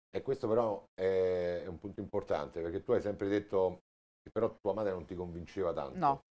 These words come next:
Speaker 1: no?
Speaker 2: All'uscita, quando gli ho
Speaker 1: Eh.
Speaker 2: chiesto: "Beh, mamma, com'è andata?", ha detto: "No, no, mi sa che non era lui". Il "mi sa che non era lui" a me, mm, mi ha
Speaker 1: Mm.
Speaker 2: lasciato un,
Speaker 1: Come se
Speaker 2: un
Speaker 1: l'avessero
Speaker 2: vuoto.
Speaker 1: detto,
Speaker 2: Sì.
Speaker 1: "Non lo riconosca".
Speaker 2: Sì.
Speaker 1: Eh.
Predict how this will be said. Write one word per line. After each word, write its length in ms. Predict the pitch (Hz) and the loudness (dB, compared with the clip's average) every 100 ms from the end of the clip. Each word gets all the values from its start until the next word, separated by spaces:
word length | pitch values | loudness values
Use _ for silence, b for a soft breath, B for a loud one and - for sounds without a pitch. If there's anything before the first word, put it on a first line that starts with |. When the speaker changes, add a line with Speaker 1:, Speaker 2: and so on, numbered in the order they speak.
| _ | _
Speaker 1:
no? 140 | 85 107 | -4 2
Speaker 2:
All'uscita, 560 | 175 202 196 262 220 | 4 4 4 4 8
quando 260 | 196 185 175 | 10 8 6
gli 80 | 175 | 2
ho 60 | 180 | 2
Speaker 1:
Eh. 60 | |
Speaker 2:
chiesto: 300 | 196 190 202 | 0 0 4
"Beh, 140 | 202 196 | 4 6
mamma, 340 | 196 175 160 | 6 6 4
com'è 160 | 180 196 | 2 0
andata?", 400 | 185 185 180 156 | 6 6 8 4
ha 60 | |
detto: 340 | 156 165 - 185 | 2 0 -2 -2
"No, 220 | 180 180 | 4 4
no, 200 | 175 170 | 4 2
mi 80 | 165 | 2
sa 180 | 165 175 | -2 -2
che 80 | 170 | -2
non 220 | 165 160 | -2 0
era 200 | 160 156 | 2 2
lui". 380 | 151 139 139 - | 0 -2 -4 -6
Il 160 | - 185 | -6 -2
"mi 120 | 196 196 | -2 2
sa 160 | 233 | 4
che 100 | 220 | 4
non 220 | 190 185 | 2 2
era 200 | 180 185 | 4 6
lui" 300 | 185 190 185 165 | 6 4 4 4
a 60 | |
me, 160 | 165 160 | 2 -2
mm, 440 | 147 143 143 147 | -2 -6 -8 -6
mi 80 | 147 | -2
ha 40 | 151 | 2
Speaker 1:
Mm. 40 | |
Speaker 2:
lasciato 520 | 160 - 165 156 156 | 2 4 2 4 2
un, 240 | 151 147 143 | 0 0 0
Speaker 1:
Come 160 | 208 | 0
se 80 | 175 | 0
Speaker 2:
un 60 | 92 | 2
Speaker 1:
l'avessero 200 | - 92 | 4 6
Speaker 2:
vuoto. 380 | 175 160 139 95 | 10 12 12 6
Speaker 1:
detto, 280 | 92 - - | 2 0 0
Speaker 2:
Sì. 280 | 87 160 - _ _ _ _ - | 2 2 -2 _ _ _ _ -10
Speaker 1:
"Non 140 | 85 90 | -6 0
lo 100 | 90 | 0
riconosca". 720 | 85 82 80 73 - 73 - | 2 0 -4 -8 -10 -10 -10
Speaker 2:
Sì. 160 | - | -10
Speaker 1:
Eh. 500 | - _ _ - 78 | -10 _ _ -10 -10